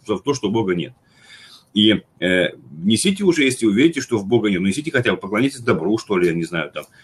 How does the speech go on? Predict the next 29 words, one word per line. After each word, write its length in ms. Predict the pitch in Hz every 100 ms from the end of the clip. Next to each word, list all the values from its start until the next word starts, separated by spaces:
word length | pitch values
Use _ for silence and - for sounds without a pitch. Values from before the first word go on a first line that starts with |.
| _ _ _
э, 340 | 73 78 78
несите 400 | 80 95 127 123
добро 380 | 110 - 82 107
в 80 | 95
мир. 180 | 92 82
Нельзя 320 | 107 117 156
мстить 640 | 135 107 - 147 135 -
людям 460 | 175 113 185 131 98
только 240 | - 139
потому, 240 | - 120 131
что 160 | -
у 40 | 113
них 140 | 113
такие 320 | - 107 101
убеждения. 640 | 101 90 85 87 76 65 - _ _ _ _ _ _ _ _ _ _ _ -
Нужно 480 | 131 131 139 127 - -
бороться 400 | 117 165 165 127
с 100 | -
корнем, 380 | 139 110 85
нужно 140 | 107 113
решать 240 | 127 123
проблемы. 420 | 107 98 113 107
Это 80 | 82
все 100 | -
равно, 120 | 139
что 100 | -
когда 260 | 120 110 120
у 100 | 110
человека, 580 | - 110 120 110 104